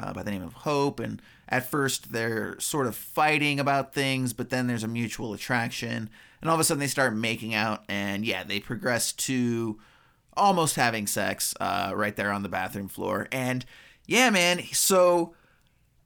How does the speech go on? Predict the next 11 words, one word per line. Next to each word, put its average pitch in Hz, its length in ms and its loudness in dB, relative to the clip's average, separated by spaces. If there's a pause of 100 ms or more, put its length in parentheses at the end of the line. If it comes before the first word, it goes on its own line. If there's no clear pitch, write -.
(100)
I 185 140 4
don't 254 200 6
know 233 200 6
if 233 140 2
it's 208 220 2
just 196 260 2
one 180 200 2
of 190 120 0
these 180 300 0
things 180 500 -2
where 135 720 2